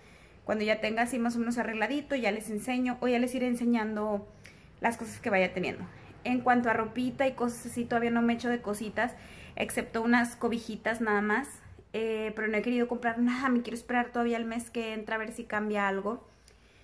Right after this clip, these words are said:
porque pues no vaya a ser que me haga de cositas. Yo ahorita estoy diciendo que es la bebé, eh, porque así no lo dijeron que es una niña y nos dijeron noventa y nueve punto nueve por ciento que es una niña.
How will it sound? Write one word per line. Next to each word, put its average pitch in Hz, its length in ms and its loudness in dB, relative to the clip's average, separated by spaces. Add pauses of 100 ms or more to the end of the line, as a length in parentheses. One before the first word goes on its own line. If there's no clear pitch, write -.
(160)
porque 214 200 -2
pues 214 140 -2
no 226 80 2
vaya 202 120 6
a 233 60 0
ser 233 140 -2
que 226 100 -2
me 233 100 4
haga 214 160 2
de 233 140 0
cositas. 220 640 -2
Yo 202 140 2
ahorita 202 200 2
estoy 220 240 -2
diciendo 226 380 -4
que 220 80 -2
es 208 80 -4
la 214 140 0
bebé, 202 460 0 (600)
eh, 214 440 0
porque 196 220 -4
así 214 260 -2
no 220 100 0
lo 233 100 0
dijeron 214 340 0
que 208 80 -10
es 208 100 -6
una 202 140 2
niña 208 360 2
y 208 40 2
nos 202 140 2
dijeron 196 260 0
noventa 185 260 2
y - 20 2
nueve 196 320 2
punto 208 320 -2
nueve 190 280 2
por 202 120 -4
ciento 190 240 -2
que - 80 -12
es - 60 -8
una 208 140 0
niña. 208 380 0